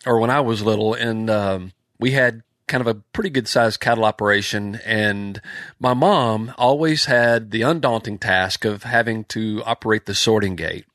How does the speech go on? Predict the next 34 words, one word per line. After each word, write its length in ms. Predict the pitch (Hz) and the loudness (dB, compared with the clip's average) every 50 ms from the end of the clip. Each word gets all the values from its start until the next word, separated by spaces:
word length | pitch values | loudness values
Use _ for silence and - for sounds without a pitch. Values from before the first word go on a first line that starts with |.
| _ _ _ | _ _ _
And 380 | - - 117 117 113 113 113 107 | -6 0 2 4 4 4 2 2
for 100 | - 143 | 0 2
those 200 | 139 160 185 180 | 4 4 4 4
of 60 | 175 | 4
you 40 | 156 | 4
who 40 | 139 | 4
don't 180 | 139 143 131 | 4 2 2
know 80 | 131 131 | 0 2
what 160 | 127 127 113 | 2 2 2
a 100 | 104 98 | 2 0
sorting 340 | - - 147 143 135 127 113 | 0 2 2 4 4 2 0
gate 200 | 101 98 98 95 | 0 -2 0 2
is, 240 | 98 101 101 98 - | 2 2 2 0 -4
it's 180 | 117 113 - | -6 -6 -6
the 140 | - - 110 | -6 -6 -8
guy 340 | 104 - 113 110 120 131 143 | -8 -6 -2 2 2 2 2
that 160 | 139 135 127 | 0 -2 -6
stands 400 | - - 131 123 127 131 127 110 | -2 0 0 2 2 0 -2 -2
there 340 | - 120 117 117 120 117 113 | 0 2 2 4 4 4 2
and 80 | 104 101 | 2 0
he's 140 | 117 123 | -2 -4
got 160 | - - 120 120 | -2 0 2 2
all 100 | 123 131 | 2 0
these 140 | 127 113 | 0 -2
other 140 | 127 123 127 | -2 -2 -2
cattle 320 | - - 123 117 110 107 101 | -2 0 0 0 0 0 0
running 400 | 104 123 143 151 139 139 123 - | 2 2 2 2 0 -2 -6 -8
cattle 320 | - - 143 131 123 113 | -2 0 0 0 0 0
at 260 | 110 113 123 131 131 117 | 0 2 2 2 2 0
him. 460 | 110 107 101 98 98 98 98 101 - _ _ _ _ - | -2 -4 -2 -2 -2 -4 -4 -6 -10 _ _ _ _ -4
And 640 | - 113 113 113 113 113 110 107 107 110 110 107 98 - - | 0 2 4 4 4 4 2 0 0 -2 -4 -6 -6 -4 0
that 200 | 127 143 147 - | 0 0 0 0
person 600 | - 143 123 120 - - - 117 113 113 113 113 - - - - _ | -2 -2 0 0 0 -2 -2 -2 -4 -4 -6 -8 -12 -16 -20 -20 _
has 320 | _ - 123 123 123 - | _ -2 -2 -2 0 -2